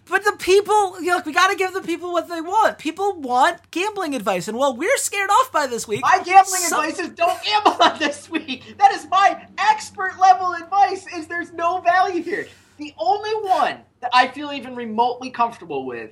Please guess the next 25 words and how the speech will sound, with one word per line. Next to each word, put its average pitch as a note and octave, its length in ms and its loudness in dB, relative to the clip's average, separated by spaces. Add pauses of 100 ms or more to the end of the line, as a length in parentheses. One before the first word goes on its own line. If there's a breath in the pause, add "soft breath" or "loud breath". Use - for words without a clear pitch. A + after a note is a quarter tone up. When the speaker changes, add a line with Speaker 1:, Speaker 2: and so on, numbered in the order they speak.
(120)
Speaker 2:
is, D#3 400 -4
is D3+ 260 -2 (240)
three G#3 240 -6
maps F#3+ 320 0
for E3 160 -14
Giants C#3 380 0
and B2+ 80 -18
Fnatic. A2+ 320 -12
That's F3+ 180 -8
the G#3+ 60 -2
only A#3+ 160 -2
one A#3 100 -6
I G#3+ 140 0
feel G#3 160 2
remotely D#3+ 640 2
comfortable. A2+ 480 -10
Speaker 1:
What's D#3+ 280 -10
three F#3 160 -10
maps F#3 220 -8
for - 80 -16
Giants F#3+ 300 -12
and G3 80 -20
Fnatic? A#3+ 340 -16
Speaker 2:
Plus - 220 -12 (260)
five, - 160 -6